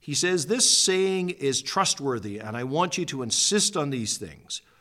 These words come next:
so that those who have believed in God may be careful to devote themselves to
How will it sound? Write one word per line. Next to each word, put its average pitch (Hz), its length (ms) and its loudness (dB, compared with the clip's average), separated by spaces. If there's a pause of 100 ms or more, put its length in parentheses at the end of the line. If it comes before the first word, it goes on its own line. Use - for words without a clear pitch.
(340)
so 220 460 4
that 233 220 4
those 160 260 2
who 127 160 0
have 110 140 -2
believed 175 480 -2
in 170 160 0
God 135 400 2
may 135 100 0
be 123 160 -2
careful 180 460 0
to 160 100 -2
devote 147 400 2
themselves 156 600 2
to 151 440 2